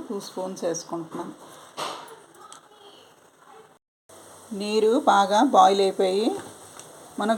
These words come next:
గంట సేపు బాస్మతి రైస్ నానబెట్టుకున్నాం. కేజీ రైస్ తీసుకున్నాం కదా, అది ఇప్పుడు ఇందులో వేసేసుకోవాలి. ఇది సెవెంటీ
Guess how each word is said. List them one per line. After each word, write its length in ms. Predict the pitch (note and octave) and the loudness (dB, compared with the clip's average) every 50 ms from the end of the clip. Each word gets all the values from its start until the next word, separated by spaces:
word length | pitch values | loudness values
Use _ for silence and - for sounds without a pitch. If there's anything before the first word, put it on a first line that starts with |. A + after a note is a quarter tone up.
| G3 G3+ | 2 2
గంట 220 | G3 G3+ G3+ - G#3 - A3 | 2 4 2 0 0 2 2
సేపు 260 | G#3 G#3+ G#3+ A3+ A3+ A#3+ D4 E4+ B3 G#3 | 2 2 0 0 0 0 0 4 4 6
బాస్మతి 400 | G3 G3+ - - A3 A3 - G#3 | 4 4 2 -2 -4 -2 0 0
రైస్ 200 | G#3 G3+ G3+ - A3 A#3+ A#3 F#3+ | 0 0 0 -2 -2 0 0 0
నానబెట్టుకున్నాం. 720 | F#3 G3 G3+ G#3 G3+ G3+ - - G#3 G3+ G3 G3 G#3+ B3 F4 F4+ D#4+ - - - | 0 0 0 -2 -2 -4 -4 -6 -2 0 2 2 2 2 0 -2 -4 -8 -6 -2
కేజీ 360 | G#3+ G3 G3 G3 G3 G3 G3+ G3+ G3 G3 F#3 F#3+ - - - - - F#3+ | 0 0 0 0 -2 -2 -2 -2 -2 -2 -4 -8 -12 -18 -20 -8 -4 -2
రైస్ 180 | F#3+ G3 G3 - - | 0 0 -2 -2 -4
తీసుకున్నాం 400 | G3+ G3+ - - G#3+ G3 F#3 F#3 E3 | -6 -6 -6 -6 -4 -4 -4 -4 -2
కదా, 120 | G3+ - D#4+ G4 F#4+ - - - - - - - - | -2 0 0 0 -2 -4 -12 -20 -20 -18 -14 -10 -6
అది 100 | G#3 F#3+ G3 | -4 -4 -4
ఇప్పుడు 160 | G3 - F#3 G3 | -2 -2 -4 -4
ఇందులో 180 | F#3+ F#3+ G3+ A3 G#3+ | -2 0 0 2 2
వేసేసుకోవాలి. 680 | F#3+ F3+ F3+ - F3+ - - - E3+ D#3 - - D3 - - - - - - E3 - - - - - - - - - - - - - - - - - - - - - - - - - - - - - - - - - - - - - - - - - - - - - - - - - - - - - - - - - - - - - - - - - - - - - - - - - - - - - - - - - - - - - - - - - - - - - - - - | 2 0 -2 -2 -4 -4 -4 -4 -6 -6 -8 -8 -10 -12 -12 -14 -16 -16 -16 -16 -14 -14 -12 -14 -12 -12 -12 -14 -12 -12 -12 -10 -10 -10 -12 -12 -16 -18 -18 -18 -18 -16 -16 -14 -16 -16 -16 -14 -16 -14 -14 -16 -18 -20 -20 -20 -20 -20 -20 -20 -20 -20 -20 -20 -20 -20 -20 -20 -20 -20 -20 -20 -20 -20 -20 -20 -20 -20 -20 -20 -20 -20 -20 -16 -16 -16 -16 -16 -20 -18 -16 -16 -16 -16 -18 -20 -20 -20 -20 -20 -20 -20 -20 -20 -20 -20 -20 -20 -20 -20 -20 -20 -20 -18 -14 -14
ఇది 140 | G#3+ G#3+ A3+ - - C#4 | -8 -6 -6 -4 -2 -2
సెవెంటీ 320 | G#3+ G3+ G3+ G3+ - A#3 | -2 -2 -2 -4 -6 -6